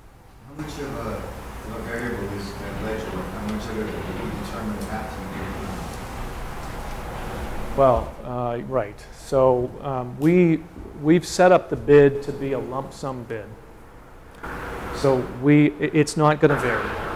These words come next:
Speaker 2: We're gonna give the contractors a, uh, we've done some test pit information. Uh, what we could do to try to tighten up that ledge quantity and take some of the risk. You know, anytime there's risk in a, in a bid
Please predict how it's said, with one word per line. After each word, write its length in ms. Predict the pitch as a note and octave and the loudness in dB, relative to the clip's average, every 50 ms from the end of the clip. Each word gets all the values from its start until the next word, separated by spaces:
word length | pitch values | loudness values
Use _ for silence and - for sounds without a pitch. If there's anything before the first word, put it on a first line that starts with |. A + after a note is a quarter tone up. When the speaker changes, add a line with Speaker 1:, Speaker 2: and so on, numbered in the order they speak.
| - - - - - - - | -4 -4 -4 -4 -4 2 4
Speaker 2:
We're 160 | C#3 C#3 C3+ | 4 4 4
gonna 200 | C#3 C#3 C3+ B2 B2+ | 2 0 -2 -2 2
give 180 | C#3 D3 D3+ D3+ | 4 4 4 4
the 60 | D3+ C#3+ | 2 -2
contractors 880 | - D3 C#3+ C#3+ C#3 C#3+ C#3+ C#3 C3 C3 - C#3+ C#3 C3+ B2+ B2 B2 - - - - - - - | -2 0 -2 -2 0 0 0 0 0 0 0 0 2 2 2 0 -4 -8 -16 -18 -18 -12 -4 0
a, 300 | C3+ B2+ C3 B2+ A#2+ A#2+ - - | 2 4 4 2 0 -2 -4 -4
uh, 260 | - B2 B2 A#2 A#2 A2+ - | 0 2 2 2 0 -2 -4
we've 220 | C3+ C3+ C3 - - | -4 -4 -2 2 6
done 200 | D3+ C#3+ D3+ D3 | 6 6 6 4
some 200 | - - C3 A#2+ | -2 -6 -8 -4
test 340 | - D#3 D3+ D3+ - - | 4 4 4 4 4 6
pit 100 | - D#3 | 6 6
information. 680 | C#3+ D3 D3 - D#3 D3 C#3+ D#3 D#3+ - - F3+ F#3 F#3 - - - - - - - - - - - - | 6 6 2 -2 -2 0 2 0 0 0 -2 -6 -6 -6 -8 -14 -20 -20 -20 -20 -20 -20 -20 -20 -10 -6
Uh, 200 | B2+ A#2 A2 G#2+ | -4 -2 -2 -2
what 240 | G#2 A#2 C3+ C#3 - | 2 6 6 6 6
we 100 | C#3 C#3 | 4 -2
could 300 | C3+ - E3 E3 D#3 C#3+ | 0 6 8 8 8 10
do 160 | D#3 E3 D#3+ | 12 12 12
to 100 | D3 C3+ | 12 8
try 240 | - - - D3 C#3+ | 4 4 4 4 4
to 100 | B2+ A#2 | 4 2
tighten 420 | A2 - - E3 D#3 D#3 D#3 D#3 D3+ | -4 0 4 6 6 6 4 2 0
up 180 | D3+ D3+ - | 0 0 4
that 220 | - D3 C#3+ C#3 C#3 | 6 6 6 6 6
ledge 260 | C#3+ D3 C#3+ C#3+ - | 4 4 4 2 -6
quantity 460 | - E3 D3+ D3+ D3+ D#3 D3+ D#3 D3+ | -4 -2 0 0 0 0 0 -2 -2
and 180 | C#3 B2 A#2+ - | -2 -4 -6 0
take 220 | - D3 D3 - | 0 0 0 2
some 180 | - - D3 D3 | -2 -2 -2 -2
of 60 | C3 | -2
the 80 | C#3 | -4
risk. 400 | B2 A#2+ C3+ D3 D#3+ D#3 - - - - - - - - | -2 4 6 6 6 6 4 -10 -14 -18 -20 -20 -18 -14
You 40 | C#3 | -8
know, 140 | C3+ D3 D3 | -2 0 2
anytime 360 | D#3+ F#3+ G3 G3 G#3+ G3 F#3 | 2 2 4 4 4 6 6
there's 260 | F3+ F3 D#3+ D3+ C#3 | 6 6 6 4 4
risk 420 | C#3 C#3+ D#3 D#3+ D#3+ D#3 - - - | 6 8 10 10 10 10 6 -4 -4
in 100 | D#3 C#3+ | -2 -2
a, 60 | C#3+ | -2
in 180 | C#3+ D#3 C#3+ C3+ | -2 -4 -4 -4
a 40 | C3+ | -4
bid 420 | B2 B2 D3 C3+ A#2 A#2 C3+ D3+ | 0 2 2 2 4 2 -2 -6